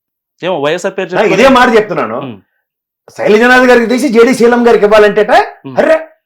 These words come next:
Speaker 2: సే-, సేమ్ సామాజిక వర్గానికి రెండు సార్లు ఇచ్చేస్తాం పీసీసీ అట.
Speaker 1: ఉమ్.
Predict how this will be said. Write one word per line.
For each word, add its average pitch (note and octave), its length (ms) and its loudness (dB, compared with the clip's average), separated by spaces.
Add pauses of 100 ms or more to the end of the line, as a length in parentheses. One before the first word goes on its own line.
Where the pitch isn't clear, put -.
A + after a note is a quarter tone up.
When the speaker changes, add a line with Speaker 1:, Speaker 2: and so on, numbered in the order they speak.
(400)
Speaker 2:
సే-, - 180 -20
సేమ్ C4 340 0
సామాజిక C#4 380 2
వర్గానికి B3+ 340 0
రెండు G#3 140 2
సార్లు C4+ 200 0
ఇచ్చేస్తాం G#3 440 -2
పీసీసీ C#3 360 -10
అట. - 140 -20 (260)
Speaker 1:
ఉమ్. G#2 240 -20